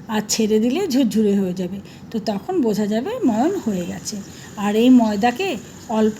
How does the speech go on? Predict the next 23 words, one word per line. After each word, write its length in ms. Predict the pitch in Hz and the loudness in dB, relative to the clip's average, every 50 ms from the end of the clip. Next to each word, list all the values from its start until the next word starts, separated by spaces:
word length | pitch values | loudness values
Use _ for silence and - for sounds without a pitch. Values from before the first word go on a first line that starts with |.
| 302 311 | 0 0
অল্প 160 | 277 233 - - 277 339 403 - - - - - - - - 240 | 0 0 -2 -2 -2 -2 -4 -6 -10 -16 -16 -16 -10 -6 -4 -4
ঈষদুষ্ণ 500 | - - 311 302 302 302 - - - 277 302 339 381 - - - 214 | -2 0 0 0 0 -2 -2 0 0 2 2 2 0 -4 -8 -6 -2
গরম 260 | 202 202 208 220 233 240 226 | -2 0 4 4 6 6 6
জল 140 | 247 247 247 254 240 | 6 6 6 4 4
দিয়ে 140 | 285 370 427 381 233 | 2 0 0 0 2
আমি 140 | 214 254 330 - - - - - - - 247 | 2 2 2 0 -2 -12 -18 -6 0 4 6
মেখে 240 | 254 226 - - 202 185 | 6 6 4 2 0 0
নেব, 140 | 185 180 170 185 190 - - - - - | 0 -2 -4 -6 -10 -12 -14 -16 -10 -6
তবে 200 | - 214 214 302 349 285 220 214 | -4 0 2 4 4 4 4 2
একবারে 340 | 196 185 202 226 233 330 453 262 254 - - | 0 0 2 2 2 2 2 0 -2 -4 -6
সমস্ত 340 | - 226 196 214 214 - - 269 240 226 | -4 -2 0 0 -2 0 0 2 4 4
জল 140 | 262 302 359 339 277 | 4 4 4 2 2
দিয়ে 140 | 226 196 185 190 | 2 2 2 0
দেব 120 | 185 175 180 170 185 | -2 -4 -4 -6 -6
না, 60 | 190 196 185 - - - | -6 -8 -10 -10 -6 -6
তাহলে 360 | 208 208 202 - 254 269 370 508 554 - - - - - - - - 226 | -6 -4 -2 -2 -2 -2 -2 -2 -4 -8 -12 -14 -16 -16 -10 -4 0 0
ময়দাটা 380 | 214 202 196 196 202 202 208 233 202 - | 2 2 2 0 -2 -2 -2 -2 -2 0
হয়তো 240 | 262 220 202 - 220 202 196 202 | -2 -2 -2 0 0 0 2 2
বেশি 240 | 196 - - - 359 427 370 | 0 0 0 -2 0 0 2
নরম 260 | 254 196 196 214 226 240 226 | 2 2 2 2 4 4 4
হয়ে 120 | 202 190 175 185 | 2 2 0 -4
যেতে 160 | 175 - 190 180 185 | -6 -6 -8 -8 -8
পারে। 180 | 185 185 202 | -8 -10 -10